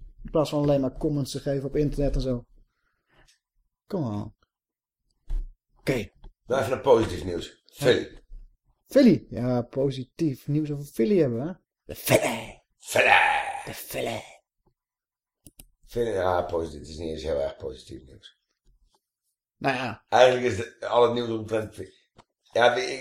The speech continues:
Speaker 2: ik heb een, een voorspelling gedaan en die was niet goed.
Speaker 1: Die was een dag later al uitgekomen.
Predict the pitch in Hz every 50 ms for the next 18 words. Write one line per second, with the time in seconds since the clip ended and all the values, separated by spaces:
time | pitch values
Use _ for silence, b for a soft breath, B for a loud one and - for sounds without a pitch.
0 | 139 - 135 123 135 117 113 123 120 131 120 110 101 117 104 - 135 127 127 123
1 | 110 117 113 113 110 110 110 110 110 107 107 107 104 - - - _ _ _ _
2 | _ _ _ - 113 113 107 - - 90 - - - - - - - 143 135 139
3 | 131 151 139 147 147 139 143 143 147 151 147 147 - - 127 117 107 104 -